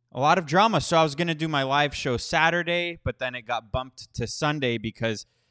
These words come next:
Gavin's interview with Ye was supposed to be live, and then it wasn't live. And then I was like, "Okay, no worries, I'll do it on Sunday." And then I got the call. I got the call. I had an interview set up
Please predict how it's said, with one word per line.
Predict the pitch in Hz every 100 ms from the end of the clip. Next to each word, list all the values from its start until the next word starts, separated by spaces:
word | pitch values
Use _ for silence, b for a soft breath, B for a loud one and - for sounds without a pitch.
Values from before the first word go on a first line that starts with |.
| _ _ 117
Gavin's | 156 151 147 156 131
interview | 151 143 147 135 143
with | 135 131
Ye | 131 135 135 135 131 b b
was | 117
supposed | - 120 123 -
to |
be | 107
live, | 104 143 156 156 127
and | 110
then | 107 101
it | -
wasn't | 127 165 156 160 135
live. | 143 147 143 135 123 _ _ _ _ -
And | 123
then | 127
I | 131
was | 127
like, | 135
"Okay, | 170 196 185
no | 175 180
worries, | 156 139
I'll | 143
do | 139 147
it |
on | 139 135
Sunday." | - 185 160 123 123 b b b b -
And | 143
then | 160
I | 170 196
got | 226 226
the | 214
call. | - 196 254 147
I | 123
got | 147 160
the | 175
call. | - 180 165
I | 117
had | 127 147 151 -
an | 135
interview | 143 185 202 160 131
set | 110 - 185 -
up | - 175 - -